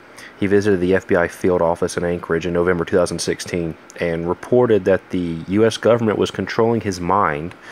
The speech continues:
was making him watch videos by the Islamic State of Iraq and the Levant, and that the C I A was forcing him to join the group.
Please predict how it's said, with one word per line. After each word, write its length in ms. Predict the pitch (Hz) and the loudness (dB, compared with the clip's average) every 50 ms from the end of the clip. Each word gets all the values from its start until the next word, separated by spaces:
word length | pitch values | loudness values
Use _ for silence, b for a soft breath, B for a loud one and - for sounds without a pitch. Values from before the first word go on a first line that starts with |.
| B B B B B B B B | B B B B B B B B
was 140 | - 87 90 | -6 -2 0
making 220 | 95 92 95 90 | 0 0 0 0
him 140 | 85 101 92 | -2 -4 -2
watch 240 | 90 87 82 - - | 0 0 0 0 0
videos 580 | 95 95 92 87 90 90 87 85 85 85 82 - | 0 0 2 2 2 2 2 2 0 -2 -4 -2
by 140 | - 87 | -2 -2
the 120 | 87 90 87 | 0 0 -2
Islamic 420 | 82 85 92 90 87 87 85 - | -2 -2 -2 -2 -2 -2 -4 -8
State 380 | - - - 87 87 87 - - | -8 -6 -2 -2 -2 -2 -2 -4
of 160 | - 87 82 | -2 -2 0
Iraq 500 | 80 80 78 80 82 87 92 - - - - - | 0 0 0 0 -2 -2 -4 -8 -10 -14 -10 -8
and 160 | 87 90 87 | -6 -4 -2
the 60 | 85 | -2
Levant, 560 | 85 87 87 87 90 87 95 107 117 - - - - B B B B B B B B B B B B B B | -2 -2 -2 -2 -2 -2 -2 -2 -4 -6 -10 -16 -18 B B B B B B B B B B B B B B
and 140 | - 98 98 | -4 -2 -2
that 80 | 90 | -2
the 60 | 98 | -2
C 200 | 95 - - 113 | -4 -4 0 0
I 60 | 101 95 | 0 2
A 140 | 95 98 98 | 2 0 0
was 200 | 92 90 87 - | 0 0 -2 -4
forcing 360 | - - 113 110 - - 98 | -4 -2 -2 -2 -2 -4 -6
him 120 | 107 101 | -4 -2
to 100 | 92 92 | -4 -4
join 280 | 90 90 98 95 92 85 | -2 -2 -2 -2 -2 -2
the 80 | 82 82 | -4 -6
group. 360 | 82 110 110 87 - - | -4 -2 -4 -4 -4 -6